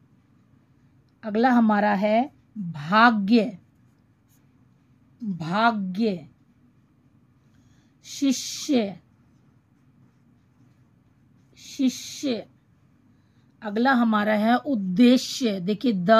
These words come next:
द के नीचे हलंत, फिर एक और द, द के ऊपर एक की मात्रा, आधा श और य,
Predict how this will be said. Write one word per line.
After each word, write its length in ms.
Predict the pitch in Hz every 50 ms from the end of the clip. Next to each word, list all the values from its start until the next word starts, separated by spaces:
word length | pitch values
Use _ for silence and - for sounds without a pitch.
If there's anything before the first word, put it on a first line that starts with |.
| 240 262 262
द 220 | 202 220 226 226 226
के 80 | 254 214
नीचे 260 | 220 226 - 277 254
हलंत, 420 | 214 196 202 202 214 240 262 269 - _ _ _ _ _ _ _ -
फिर 120 | 247 220
एक 260 | 233 226 220 208 - 269
और 140 | 247 247
द, 300 | 233 208 254 254 262 277 277 - - _ _ _ - -
द 260 | 185 208 214 226 220 -
के 80 | 269
ऊपर 260 | 240 226 196 254 240
एक 180 | 226 226 214 220
की 120 | - 247
मात्रा, 400 | 220 220 214 214 208 - 247 240
आधा 420 | 240 - - 214 208 180 202 208 214
श 240 | 208 - - - 294 254 247 254 269 277 269
और 160 | - 233 208 202
य, 440 | 202 190 190 202 214 208 190 170